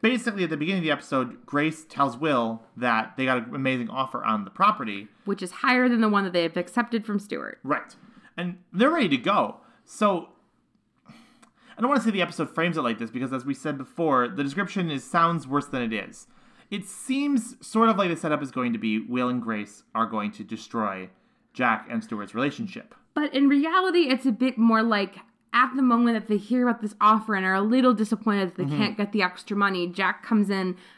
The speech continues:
Speaker 2: and says that he's having some doubts about moving in with Stewart,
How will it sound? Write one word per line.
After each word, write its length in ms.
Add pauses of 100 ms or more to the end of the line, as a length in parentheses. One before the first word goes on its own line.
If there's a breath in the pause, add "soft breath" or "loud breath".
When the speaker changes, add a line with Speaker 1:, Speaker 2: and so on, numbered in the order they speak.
Speaker 2:
and 160
says 140
that 120
he's 180
having 340
some 200
doubts 280
about 240
moving 240
in 240
with 180
Stewart, 480